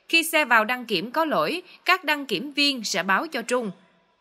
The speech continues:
Sau đó, Trung trực tiếp gặp chủ xe để nói chuyện hòng bỏ qua các lỗi vi phạm và nhận tiền.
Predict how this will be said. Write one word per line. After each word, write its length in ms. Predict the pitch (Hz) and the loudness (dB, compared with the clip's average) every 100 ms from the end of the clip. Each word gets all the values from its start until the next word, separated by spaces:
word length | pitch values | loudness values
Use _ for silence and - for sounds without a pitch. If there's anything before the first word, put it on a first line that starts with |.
| _ | _
Sau 180 | - 311 | 0 2
đó, 220 | 277 370 | 4 2
Trung 280 | 392 320 294 | 0 -4 -4
trực 280 | 247 - - | -4 -4 0
tiếp 160 | 381 403 | 0 0
gặp 220 | 214 - | -2 -2
chủ 200 | - 165 | -4 -4
xe 300 | 277 - 254 | -4 -2 -2
để 120 | 202 175 | -2 -2
nói 240 | 208 320 | -2 -4
chuyện 300 | 294 165 165 | -2 -2 -2
hòng 320 | 175 190 170 | -2 -4 0
bỏ 220 | 156 202 | -2 -2
qua 200 | 247 233 | 2 2
các 240 | 220 320 320 | 2 -2 -2
lỗi 240 | 170 214 240 | -2 -2 -4
vi 140 | 214 | -4
phạm 400 | 202 180 147 160 | 0 0 0 -2
và 100 | 170 | -4
nhận 260 | 165 156 156 | -4 -8 -4
tiền. 320 | 190 185 | 0 0